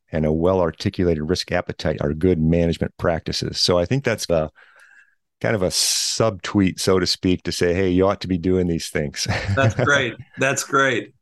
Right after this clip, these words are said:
Speaker 1: And then the last thing I'd say is, I, you and I are doing this podcast, and thank you so much for having me on your show. I'm looking forward to having you on my podcast, and we can talk about your take on the risk appetite statements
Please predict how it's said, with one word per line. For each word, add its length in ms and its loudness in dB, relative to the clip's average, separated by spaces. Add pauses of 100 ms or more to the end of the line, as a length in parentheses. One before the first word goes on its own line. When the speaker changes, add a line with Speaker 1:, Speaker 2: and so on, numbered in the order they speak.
(180)
Speaker 1:
And 120 2
then 240 0
the 100 2
last 260 0
thing 120 2
I'd 120 2
say 100 2
is, 180 -2
I, 160 -4
you 180 4
and 100 2
I 100 0
are 100 -2
doing 320 -2
this 160 -6
podcast, 840 -2
and 260 -4 (160)
thank 200 0
you 40 2
so 140 2
much 140 0
for 80 -6
having 260 0
me 140 2
on 120 0
your 160 2
show. 460 0 (320)
I'm 200 0
looking 240 -2
forward 260 0
to 60 -2
having 340 -2
you 320 0
on 160 -2
my 180 0
podcast, 720 -4
and 240 0
we 80 0
can 160 -6
talk 360 0
about 520 -2 (240)
your 260 2
take 400 -2
on 280 0
the 80 -2
risk 240 -4
appetite 440 -2
statements 600 -4